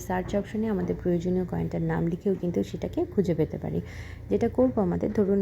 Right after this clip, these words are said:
আমরা যদি এখন আমাদের প্রয়োজন হয় বিটিসি, তাহলে আমরা বিটিসির ডান দিকে যে অপশন আছে ডটটা, এখানে ক্লিক করলেই দেখব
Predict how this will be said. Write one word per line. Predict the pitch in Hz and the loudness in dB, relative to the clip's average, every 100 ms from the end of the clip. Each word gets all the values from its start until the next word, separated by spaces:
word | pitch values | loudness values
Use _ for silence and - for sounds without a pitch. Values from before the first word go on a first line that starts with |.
| 185 | 2
আমরা | 180 185 | 2 2
যদি | 185 185 185 | 2 2 0
এখন | 175 185 180 - - - 185 | 0 0 0 -4 -12 -10 -4
আমাদের | 180 175 180 175 | 0 2 2 4
প্রয়োজন | 196 196 185 180 | 4 4 4 2
হয় | 180 160 180 | 2 2 0
বিটিসি, | 180 180 - 151 151 | 0 0 0 -4 -6
তাহলে | - 165 170 | -4 -2 0
আমরা | 170 170 180 | 2 0 -2
বিটিসির | 175 190 208 180 | -2 -2 -2 -2
ডান | 170 165 165 | 0 0 0
দিকে | 170 185 170 | 0 -2 0
যে | 165 170 | 2 2
অপশন | - - 170 | -2 -2 -2
আছে | 165 185 | 0 0
ডটটা, | 165 151 - 190 | 0 0 -2 -2
এখানে | 175 165 | 0 0
ক্লিক | - 180 - | 0 -2 -2
করলেই | 160 160 247 320 | 0 4 4 4
দেখব | 170 165 | 2 0